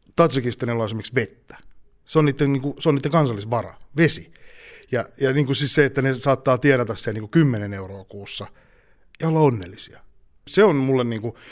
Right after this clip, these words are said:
mikä sillä matkalla, että ne elää kurjuudessa, kun esimerkiksi Moskovassa, missä mä oon duunissa, niin siellä on esimerkiksi tadžikit siivoo kadut, koska kukaan venäläinen viitti ruveta katua siivoo, se on niinku koirahomma.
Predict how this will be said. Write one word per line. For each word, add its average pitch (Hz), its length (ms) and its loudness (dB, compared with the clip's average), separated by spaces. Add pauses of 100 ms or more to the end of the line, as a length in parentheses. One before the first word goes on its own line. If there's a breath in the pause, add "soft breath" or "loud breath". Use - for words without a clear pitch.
(160 loud breath)
mikä 135 200 2
sillä 120 180 0
matkalla, 123 360 -2
että 104 120 -10
ne 147 140 -2
elää 135 240 2
kurjuudessa, 123 460 -2
kun 123 220 -12
esimerkiksi 120 320 -6 (280)
Moskovassa, 117 540 -6
missä 107 140 -8
mä 113 60 -4
oon 113 120 -4
duunissa, 110 400 -6
niin - 440 -20
siellä 127 160 0
on 113 40 -2
esimerkiksi 113 240 -6
tadžikit 123 360 0
siivoo 107 320 -4
kadut, - 340 -12 (140)
koska 113 260 -10
kukaan 101 380 -8
venäläinen 95 460 -14
viitti 95 200 -16
ruveta 98 160 -14
katua 107 340 -8
siivoo, 98 280 -10
se 107 100 -8
on 98 100 -10
niinku 98 220 -14 (200)
koirahomma. 98 640 -4